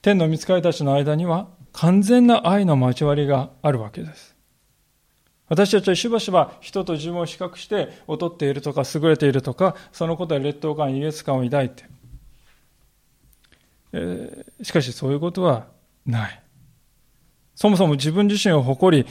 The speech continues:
他の人を見下げる者は一人もおら、いない。孤独な者はおらず、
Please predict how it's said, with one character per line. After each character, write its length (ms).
他 220
の 80
人 180
を 40
見 100
下 160
げ 120
る 80
者 180
は 160
一 240
人 100
も 240
お 60
ら、 160
い 80
な 220
い。 120
孤 140
独 180
な 140
者 200
は 300
お 80
ら 140
ず、 200